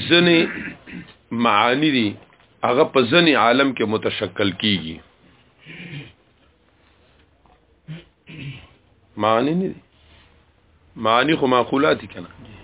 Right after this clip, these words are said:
نو معانی خو متشکل نه وي. نو شاه صاحب وایي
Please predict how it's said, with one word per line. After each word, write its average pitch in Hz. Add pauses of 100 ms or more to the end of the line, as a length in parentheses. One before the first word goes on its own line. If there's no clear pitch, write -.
(580)
نو 113
معانی 127
خو 139
متشکل 131
نه 160
وي. 127 (920)
نو 104
شاه 160
صاحب 147
وایي 170